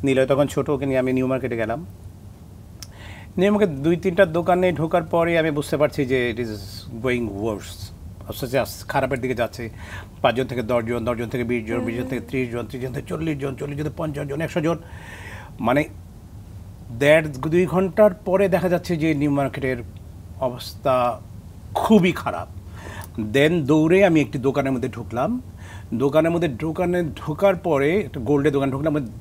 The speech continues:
Speaker 1: দরজাটা সব ভেঙে ফেলার মতন অবস্থা। তখন তারা থানায় ফোন দিল।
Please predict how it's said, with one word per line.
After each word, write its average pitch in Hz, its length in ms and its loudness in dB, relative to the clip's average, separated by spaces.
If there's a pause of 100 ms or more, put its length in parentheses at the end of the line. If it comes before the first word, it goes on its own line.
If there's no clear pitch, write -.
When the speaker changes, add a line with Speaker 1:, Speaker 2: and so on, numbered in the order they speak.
Speaker 1:
দরজাটা 139 420 0
সব 117 200 -6
ভেঙে 147 240 2
ফেলার 170 260 2
মতন 170 200 0
অবস্থা। 170 440 2 (640)
তখন 240 320 4
তারা 214 540 6 (160)
থানায় 196 320 6
ফোন 123 260 -2
দিল। 92 200 -10